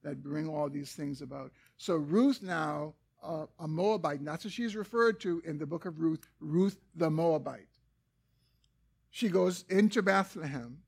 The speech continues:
and the Lord moves on the heart of this very wealthy, godly man by the name of Boaz,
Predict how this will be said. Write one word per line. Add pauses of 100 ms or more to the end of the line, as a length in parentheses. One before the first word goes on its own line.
(720)
and
the
Lord
moves
on
the
heart
of
this
very
wealthy,
godly
man
by
the
name
of
Boaz,